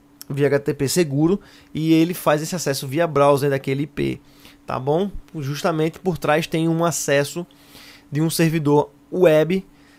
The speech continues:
sendo disponibilizado. Então a porta ela serve para estabelecer a conexão com aquele serviço, ok? Então vamos lá.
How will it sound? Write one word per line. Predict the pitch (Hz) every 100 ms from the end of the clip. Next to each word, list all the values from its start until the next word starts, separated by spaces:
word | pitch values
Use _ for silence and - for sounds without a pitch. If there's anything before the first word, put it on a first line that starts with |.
| -
sendo | - 156 156
disponibilizado. | 156 - 156 151 185 156 131
Então | 143 175 190
a |
porta | - 160 170 185 170
ela | 156 170 151
serve | 170 160
para | 160 160 165
estabelecer | - 180 175 - 175
a | -
conexão | 185 180 - - 156
com | 165 196
aquele | 190 - 156 156
serviço, | - 165 123 135 139 - - _ _ _ _
ok? | - - 160 180
Então | 180 185 196 208 214 214 _
vamos | 170 202
lá. | 135 104